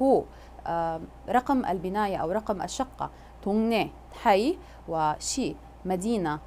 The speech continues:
كو، محافظة أو لواء. آه، لو كان الموضوع حول الهدية، 선물، أولًا يجب أن، آه، نشاهد كلمات مثل 사주다،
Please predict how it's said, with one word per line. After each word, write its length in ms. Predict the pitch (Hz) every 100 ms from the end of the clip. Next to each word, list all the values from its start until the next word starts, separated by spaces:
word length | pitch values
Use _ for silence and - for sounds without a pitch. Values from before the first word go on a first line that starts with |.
| - -
كو، 240 | 294 285 277 - -
محافظة 520 | 208 233 220 214 185
أو 280 | 180 175 190 - -
لواء. 260 | 190 151 139 - - - - - - - - - - -
آه، 180 | 190 196
لو 140 | 226
كان 220 | 233 285
الموضوع 340 | 269 233 233 226
حول 280 | - 208 165
الهدية، 760 | 143 - 269 269 214 214 277
선물، 600 | 320 359 349 262 185 349 - - - -
أولًا 300 | 247 240 262
يجب 400 | 254 208 208 170
أن، 360 | - 180 190 -
آه، 360 | 170 165 160 156
نشاهد 440 | 175 190 240 214
كلمات 340 | 208 190 196 196
مثل 340 | 202 294 339 - -
사주다، 560 | 349 339 294 190 147